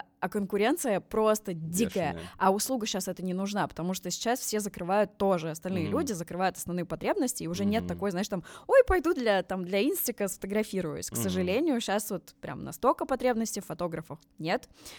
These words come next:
Speaker 1: Нужно придумывать, понятно, что, что-то новое, но, конечно же, их это волнует, и у них некая такая перепалка, потому что, ну, борьба за выживание
Speaker 2: Ну, идет,
Speaker 1: получается.
Speaker 2: идет перестройка мира. Любая,
Speaker 1: Да.
Speaker 2: любая перестройка, на самом деле, опять же, это какой-то классный опыт.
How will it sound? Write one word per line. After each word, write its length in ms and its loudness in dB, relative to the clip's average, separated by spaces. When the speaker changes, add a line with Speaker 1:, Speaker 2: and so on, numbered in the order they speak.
Speaker 1:
Нужно 300 0
придумывать, 460 -6
понятно, 380 -4
что, 280 -16
что-то 280 -8
новое, 400 6
но, 100 -2
конечно 440 0
же, 140 2
их 100 -4
это 120 -6
волнует, 360 -2
и 20 -6
у 60 -4
них 240 -4
некая 240 -6
такая 240 -14
перепалка, 380 -4
потому 180 -8
что, 160 -8
ну, 160 -2
борьба 480 8
за 140 0
выживание 640 0
Speaker 2:
Ну, 140 0
идет, 80 6
Speaker 1:
получается. 340 2
Speaker 2:
идет 260 2
перестройка 520 -2
мира. 500 4
Любая, 340 4
Speaker 1:
Да. 240 8
Speaker 2:
любая 240 4
перестройка, 540 -2
на 100 -2
самом 280 -2
деле, 180 0
опять 240 0
же, 140 0
это 480 2
какой-то 320 -4
классный 360 -2
опыт. 340 -2